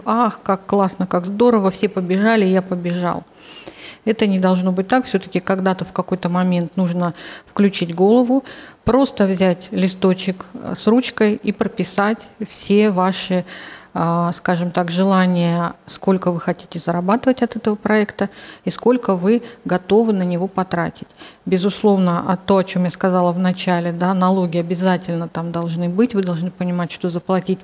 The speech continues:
вам всё равно придётся тем или иным способом. Э, лучше заплатить легально и спать спокойно, как есть у нас, э, известная <laughs> шутка такая, да, «Заплати налоги и спи спокойно».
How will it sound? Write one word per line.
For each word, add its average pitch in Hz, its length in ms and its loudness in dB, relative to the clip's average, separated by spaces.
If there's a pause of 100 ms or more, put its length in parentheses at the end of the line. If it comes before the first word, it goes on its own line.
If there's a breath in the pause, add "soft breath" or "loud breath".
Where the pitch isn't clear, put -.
вам 175 300 -2
всё - 180 0
равно 185 280 0
придётся 185 540 0
тем 202 300 -2
или 185 140 -2
иным 180 180 -2
способом. 165 640 -8 (840 loud breath)
Э, 185 100 -6
лучше 202 340 2
заплатить 185 500 -2
легально 226 380 4
и 175 40 0
спать - 240 -4
спокойно, 208 520 -2
как 170 240 -4
есть 175 200 -4
у 180 40 -4
нас, 170 280 -6
э, - 640 -4
известная 185 640 2
<laughs> - 0 -
шутка 190 420 -2
такая, 170 500 -4
да, 185 240 -2
«Заплати 175 400 -6
налоги 190 380 2
и 170 40 -4
спи - 180 -10
спокойно». 170 600 -8